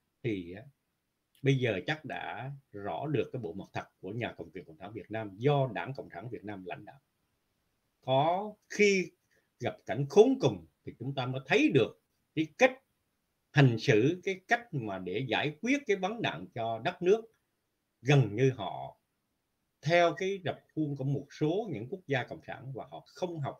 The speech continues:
hỏi được những cái điều tốt đẹp của các quốc gia văn minh để rồi có một cái cách giải quyết, và họ không, phải nói là họ không quan tâm đúng mức đến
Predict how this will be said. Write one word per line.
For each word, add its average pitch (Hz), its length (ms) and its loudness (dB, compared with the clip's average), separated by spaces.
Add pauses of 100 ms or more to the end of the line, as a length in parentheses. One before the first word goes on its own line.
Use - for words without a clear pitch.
hỏi 95 180 -8
được 127 220 -6
những 90 100 -18
cái 143 120 -6
điều 107 240 -6
tốt 170 200 -6
đẹp 101 220 -6
của - 180 -12
các 160 180 -8
quốc 185 180 -16
gia 120 280 -4 (420)
văn 127 280 -2
minh 127 200 -2 (280)
để 110 280 -2
rồi 135 220 -4
có - 160 -6
một 156 200 -8
cái 113 260 -6
cách - 200 -6
giải 92 220 -8
quyết, 202 180 -2 (100)
và 95 260 -8 (360)
họ 87 160 -16
không, 196 560 -6 (1300)
phải 120 120 -6
nói 175 220 -4
là 180 120 -4
họ 90 260 -10
không 202 280 -4
quan 196 260 0
tâm 190 260 -4
đúng 330 200 0
mức 330 200 -2
đến 220 380 -2